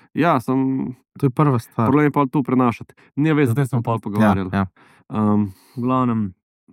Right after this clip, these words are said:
Speaker 2: Folk, dajte gledat, dajte subscribat.
Speaker 1: Pa dajte komentirati, pa lajkati,
Speaker 2: Pa
Speaker 1: pa dajte,
Speaker 2: plačajte, kaj
Speaker 1: pa dajte
Speaker 2: pizda.
Speaker 1: denar, pa
Speaker 2: Dajte
Speaker 1: kupite merch, pa pošljite
Speaker 2: Merch, ja.
Speaker 1: salamo.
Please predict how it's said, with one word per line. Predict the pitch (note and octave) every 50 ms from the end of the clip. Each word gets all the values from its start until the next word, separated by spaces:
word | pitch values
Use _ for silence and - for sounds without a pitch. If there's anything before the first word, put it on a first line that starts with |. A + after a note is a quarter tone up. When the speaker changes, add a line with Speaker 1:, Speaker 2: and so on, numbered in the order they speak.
| _ _ _ - - - _ - - _
Speaker 2:
Folk, | _ - D#3+ F3+ F3 D3+ C3
dajte | B2 D#3 D#3+ D3 - C#3
gledat, | B2 B2+ B2+ B2+ C3+ C3+ D#3+ D#3 - _ -
dajte | _ - A#2+ A#2+ C3+ C3 - C3+
subscribat. | B2 - B2 A2 - - - - G2+ A2 A#2+ B2 A#2+ A#2+ G2+ - - _ _ _ _ _
Speaker 1:
Pa | - A2
dajte | A2+ A2+ G#2+ -
komentirati, | G2+ - G#2+ G2+ G2+ G2+ G2 - A2 A2+ G#2+ G#2 G2 - _ _
pa | _ -
lajkati, | G2+ G#2 A2 A2+ A#2 A#2 - -
Speaker 2:
Pa | - G#2
Speaker 1:
pa | G#2
dajte, | G2+ B2
Speaker 2:
plačajte, | B2+ C#3 D3 G#2+ G2 F#2 - - - A2 F#2+ F2+
kaj | - - F#2+ F2+
Speaker 1:
pa | - -
dajte | B2 D3 D3+ -
Speaker 2:
pizda. | - -
Speaker 1:
denar, | A2 B2+ D3+ D3+ D3+ D3+ D3 D3
pa | C3+ C3+ D#3+
Speaker 2:
Dajte | E3 E3
Speaker 1:
kupite | B2+ A#2+ - D#3+ D3+
merch, | B2 C#3 C#3+ D3 D3 C#3+ C3+
pa | - B2
pošljite | - - - - D#3+ F3
Speaker 2:
Merch, | G3+ G#3+ G3 D3+ A#2
ja. | A#2+
Speaker 1:
salamo. | B2 C3+ C#3+ D3 D3+ D3+ D3+ D3 D3 C#3